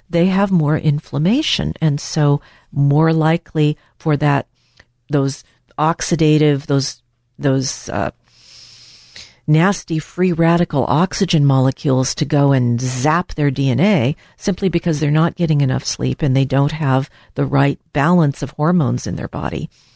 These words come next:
So these are things that she can think about. I would probably not, I would probably look at her detoxification. I would see what, I would steer her away from hormonal forms of birth control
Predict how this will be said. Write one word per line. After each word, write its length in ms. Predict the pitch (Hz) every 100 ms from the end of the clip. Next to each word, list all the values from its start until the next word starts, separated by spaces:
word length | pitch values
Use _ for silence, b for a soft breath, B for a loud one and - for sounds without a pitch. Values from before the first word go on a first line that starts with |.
| b b b b
So 380 | - - 190 180 b b
these 320 | 151 202 240 240
are 120 | 214
things 580 | - 107 - - - - _ _ _
that 380 | - 156 143 - _ _
she 300 | - - 190
can 200 | 180 156
think 280 | 131 101
about. 420 | 131 - 62 58 - B B B -
I 100 | 156
would 200 | 151 -
probably 680 | 165 151 151 147 147 139 - _ _ _ _ _
not, 640 | 160 151 151 170 - - -
I 120 | 160
would 160 | 147 143
probably 420 | - 151 151 151
look 220 | 139 143
at 80 | 156
her 120 | 151
detoxification. 1200 | 143 139 - 127 - - - - 120 135 - 214 302 -
I 80 |
would 180 | 131 127
see 200 | - 139
what, 260 | 131 131 -
I 140 | 135 127
would 300 | 131 123 127 b b b b
steer 540 | - - - 175 170
her 340 | 160 165 147 -
away 520 | 143 131 135 135 156
from 400 | 170 - 151 143
hormonal 540 | 139 135 127 135 143 135
forms 380 | - 135 135
of 140 | 127 -
birth 260 | 113 139
control 560 | - 180 - 190 208 214